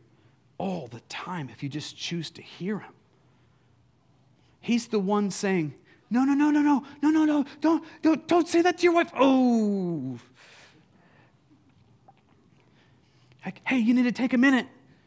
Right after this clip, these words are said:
You had a bad day at work. Just retreat with me. Head out to the fire pit.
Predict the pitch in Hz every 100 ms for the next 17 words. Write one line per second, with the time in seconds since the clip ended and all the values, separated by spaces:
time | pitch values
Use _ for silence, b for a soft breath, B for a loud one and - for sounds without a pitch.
0 | b - 190 208 220 226 247 247 269 247
1 | - - _ _ _ _ _ 170 - 185
2 | 196 - 233 233 175 233 233 196 - -
3 | 214 226 233 233 233 254 247 233 214 -